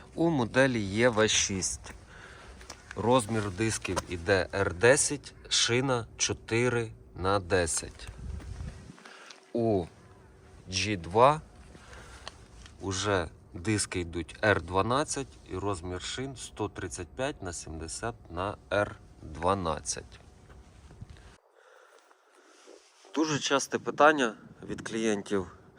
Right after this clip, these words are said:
який кліренс у автомобіля. Давайте заміряємо. У G два двісті тридцять вісім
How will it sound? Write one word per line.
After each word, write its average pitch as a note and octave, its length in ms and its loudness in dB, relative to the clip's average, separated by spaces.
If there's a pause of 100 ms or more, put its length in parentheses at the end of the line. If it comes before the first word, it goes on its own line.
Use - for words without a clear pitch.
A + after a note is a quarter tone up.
(180)
який A#2 260 0
кліренс A#2+ 680 4 (760)
у A2 300 4 (520)
автомобіля. G#2 960 4 (720)
Давайте G#2+ 640 0 (800)
заміряємо. F#2+ 880 0 (960)
У C3 240 4
G A2 300 0
два G#2+ 420 6 (1600)
двісті A2+ 500 0
тридцять A2+ 480 -4
вісім A#2+ 460 0